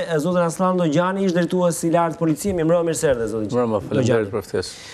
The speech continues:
Speaker 1: Ë, do doja të ndiqnim, ë, le të themi, ose pamjet, ë, që, ë, kemi nga vendi ku, le të themi, policia mendon se është qelluar me, me sniper. Ë, regjia na mundsoi pamje, ndërsa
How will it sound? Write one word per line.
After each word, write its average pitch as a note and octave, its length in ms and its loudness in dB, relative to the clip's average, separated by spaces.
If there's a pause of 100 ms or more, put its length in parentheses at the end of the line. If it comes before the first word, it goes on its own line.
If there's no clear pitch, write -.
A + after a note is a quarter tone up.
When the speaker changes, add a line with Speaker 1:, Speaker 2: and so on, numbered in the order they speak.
(100)
Speaker 1:
Ë, D3 240 4
do E3+ 100 2
doja G#3+ 200 2
të G3+ 140 0
ndiqnim, G3 540 2
ë, F#3 120 4 (140)
le E3+ 120 0
të - 40 -4
themi, F#3+ 220 0
ose E3 260 0
pamjet, F3 500 0
ë, E3 100 4 (220)
që, D3+ 200 2 (640)
ë, C#3+ 160 2 (320)
kemi F#3+ 340 2
nga D#3+ 280 2 (100)
vendi F3 400 0
ku, E3 180 -2 (220)
le C#3+ 180 0
të C#3 100 -4
themi, F3+ 260 2
policia E3+ 480 2
mendon E3+ 440 2
se E3+ 160 0
është D#3+ 220 -2
qelluar E3 520 2
me, C#3+ 360 0
me C#3+ 200 2
sniper. F#3+ 680 0
Ë, D#3 140 0 (240)
regjia D3 340 0
na E3 120 2
mundsoi D#3+ 380 2
pamje, E3+ 380 0
ndërsa D#3+ 300 2